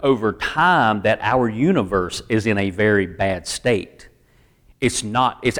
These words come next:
out of order. Our universe, planets are tilted and upside down. Something catastrophic happened, not just to the earth, but to the universe.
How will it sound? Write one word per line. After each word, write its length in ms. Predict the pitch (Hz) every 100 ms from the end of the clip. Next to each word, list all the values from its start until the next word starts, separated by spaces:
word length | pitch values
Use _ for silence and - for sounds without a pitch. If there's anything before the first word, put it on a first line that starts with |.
| -
out 180 | 151 127
of 120 | 107
order. 360 | 165 - - - - - - - - _ -
Our 240 | 123 127
universe, 840 | 107 135 180 113 95 90 - - - - _ _
planets 840 | - - 147 170 104 - - - - _ _ _ - - _ _ _ _ _ _ _ _ -
are 180 | 113 98
tilted 800 | - - 156 156 - 98 80 -
and 120 | 110 107
upside 540 | 127 - 135 120 101
down. 360 | 117 113 104 95
Something 580 | 143 151 - 160 139 - -
catastrophic 1080 | - 127 120 120 - - 117 113 - 113 -
happened, 640 | - 135 131 - 92 87 - - -
not 320 | 101 131 -
just 220 | 147 -
to 120 | - 117
the 160 | 107 - -
earth, 420 | 143 107 - -
but 220 | 110 -
to 240 | - 123 117
the 140 | 110
universe. 1120 | 107 98 123 175 190 104 98 82 76 - -